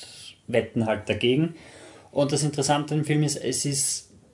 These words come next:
teilweise Komödie, teilweise Drama, in erster Linie Komödie und der Adam McKay geht das relativ unkonventionell an, würde ich mal sagen, weil es ist ein unglaublich, ähm, kompliziertes Thema,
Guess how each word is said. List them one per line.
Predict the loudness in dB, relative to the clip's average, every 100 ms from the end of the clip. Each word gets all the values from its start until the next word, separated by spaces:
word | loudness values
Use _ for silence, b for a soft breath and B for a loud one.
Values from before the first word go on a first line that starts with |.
| _
teilweise | -6 0 2 2 -2
Komödie, | -2 -2 -2 -2 -2
teilweise | -2 -4 -4 -4 -6 -8
Drama, | -6 -4 -4 -2 -2
in | -2
erster | 0 0 0 -2
Linie | 0 0
Komödie | -2 -2 -2 0 0 2 2 0 -4 -4
und | -2 -2 0
der | -2 0 -2 -6 -20 -2
Adam | 2 2 2 0
McKay | -2 -6 -4 0 0 0
geht | -2 0 0 -2 0
das | 2 2 -2 -10 -12 -12
relativ | -4 -4 -2 -4 -4
unkonventionell | -2 0 -2 -4 -4 -4 -4 -2 -2 -2
an, | -4
würde | -4 -4
ich |
mal | -6
sagen, | -4 -4 -2
weil | -2
es | -2
ist | -2
ein | -4 -2
unglaublich, | 0 6 6 6 0 0
ähm, | -4
kompliziertes | 0 2 2 6 4 4 -2 -2
Thema, | -2 -2 -4